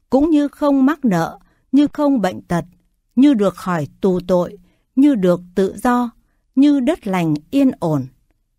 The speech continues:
Này thanh niên Bà La Môn, tỷ kheo quán năm triền cái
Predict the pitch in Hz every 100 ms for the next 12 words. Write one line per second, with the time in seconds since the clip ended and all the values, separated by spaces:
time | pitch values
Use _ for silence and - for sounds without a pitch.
0 | _ - 208 196 175 165 277 277 277 277
1 | 262 185 165 180 247 240 233 240 - _
2 | _ _ _ - 226 175 - 285 277 214
3 | 226 320 294 277 247 196 160 147 185 185
4 | 294